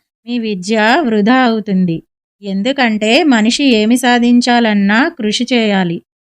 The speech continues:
కృషికి అదృష్టం తోడైనప్పుడు ఫలితం బాగుంటుంది. అదృష్టం ఎలా ఉన్నా మనిషి సమర్థతకు తగిన కృషి మానకూడదు. ఫలితం ఎలాగున్నా కృషి మానని మనిషికి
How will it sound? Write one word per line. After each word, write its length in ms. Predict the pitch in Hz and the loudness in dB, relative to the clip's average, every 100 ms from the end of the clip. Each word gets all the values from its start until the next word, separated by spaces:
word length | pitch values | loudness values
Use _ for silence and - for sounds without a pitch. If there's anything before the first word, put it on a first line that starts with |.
| _ | _
కృషికి 300 | 208 269 294 | -12 -8 -2
అదృష్టం 680 | 277 214 190 240 - 269 269 | -2 0 -2 -2 -2 -2 0
తోడైనప్పుడు 1080 | 226 220 226 240 240 233 226 214 208 233 | 0 0 2 2 2 0 -4 -2 -2 -2
ఫలితం 560 | 262 208 196 214 254 262 | -2 -2 0 0 2 2
బాగుంటుంది. 840 | 214 202 214 220 202 190 180 170 - _ _ _ | 2 0 0 0 0 0 0 -4 -12 _ _ _
అదృష్టం 580 | 202 185 262 302 320 285 | -14 -6 -4 -4 -2 0
ఎలా 280 | 233 214 233 | 0 2 2
ఉన్నా 500 | 247 247 226 208 220 - _ _ | 2 2 2 0 -2 -8 _ _
మనిషి 320 | 208 220 247 | -10 -8 -6
సమర్థతకు 720 | 311 247 226 240 240 262 254 | -4 -2 0 0 0 -2 -2
తగిన 340 | 254 233 233 233 | 0 0 2 0
కృషి 520 | 220 202 240 233 294 | -2 -4 0 2 2
మానకూడదు. 800 | 277 202 214 247 226 208 180 180 - _ _ _ 202 | 2 2 2 0 0 -2 -2 -6 -10 _ _ _ -10
ఫలితం 360 | 202 233 285 | -8 -2 0
ఎలాగున్నా 800 | 233 226 240 247 247 233 220 226 | 0 2 0 2 2 2 2 -2
కృషి 400 | 233 208 196 269 | -4 -6 -4 0
మానని 400 | 262 262 262 262 | 2 2 2 2
మనిషికి 720 | 233 208 220 254 220 220 240 | 2 0 -2 -6 -2 -2 -2